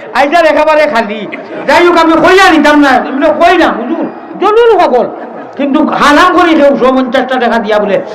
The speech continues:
"ওলা মায়া, একটা ফটো লই।" ঠিক আছে, হজরত, চাইটুর তিন চার দিন দাম। আমার রেখে দিবা, এ, কত মাতো চাই।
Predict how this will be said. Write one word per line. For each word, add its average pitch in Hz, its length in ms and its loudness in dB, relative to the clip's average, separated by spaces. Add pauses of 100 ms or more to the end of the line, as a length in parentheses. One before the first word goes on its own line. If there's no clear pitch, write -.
(120)
"ওলা 311 280 2
মায়া, 285 400 2 (340)
একটা 247 260 -2
ফটো 233 280 0
লই।" 226 200 0 (840)
ঠিক 262 200 0
আছে, 320 120 2
হজরত, 302 380 0 (300)
চাইটুর 277 380 0
তিন 311 160 2
চার 254 180 0
দিন 226 100 -4
দাম। 170 160 -2 (1600)
আমার 320 280 0
রেখে 311 360 0
দিবা, 226 360 0
এ, 202 100 2 (220)
কত 220 180 -2
মাতো 185 300 -2
চাই। 170 140 -6